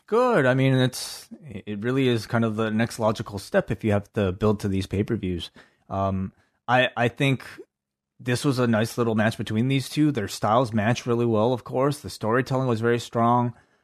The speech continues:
Um, I, I thought, you know, it was definitely lowbrow how they got to this point with, like, Shayna's lines about motherhood, which I think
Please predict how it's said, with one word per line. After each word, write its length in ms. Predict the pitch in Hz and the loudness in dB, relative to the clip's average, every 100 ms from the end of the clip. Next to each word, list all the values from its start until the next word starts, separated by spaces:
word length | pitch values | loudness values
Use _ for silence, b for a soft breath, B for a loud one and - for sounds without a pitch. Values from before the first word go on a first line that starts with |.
| b | b
Um, 540 | - 95 95 95 95 92 _ _ _ _ - | -6 -2 0 0 -4 -8 _ _ _ _ 0
I, 480 | 107 107 110 107 - _ _ _ - | 2 2 2 -2 -6 _ _ _ -6
I 140 | 104 | -6
thought, 640 | - 123 117 120 - - - _ _ _ | -2 2 4 2 -2 -14 -18 _ _ _
you 80 | 117 | -4
know, 380 | 110 107 117 - B B _ _ _ _ _ _ _ _ - | 0 0 -2 -8 B B _ _ _ _ _ _ _ _ -4
it 120 | 139 | -2
was 300 | 143 139 117 | 2 2 2
definitely 500 | 156 156 180 175 165 | 0 0 -2 -2 0
lowbrow 600 | 127 131 135 110 117 143 | 2 2 2 2 2 4
how 200 | 131 117 | 2 2
they 120 | 113 | 0
got 380 | 101 104 107 120 | -4 -2 2 2
to 80 | - | 0
this 160 | 135 135 | 0 -2
point 320 | - 143 143 | 0 -2 0
with, 220 | 117 - | -2 -2
like, 100 | 101 | -6
Shayna's 460 | - - 120 131 110 | -4 -2 0 0 -2
lines 260 | 107 120 | 0 0
about 220 | 113 113 104 | 0 -2 -2
motherhood, 420 | 104 117 120 117 | 0 2 2 2
which 240 | 104 98 | 0 0
I 80 | 104 | -2
think 340 | 98 110 101 | -2 -2 -4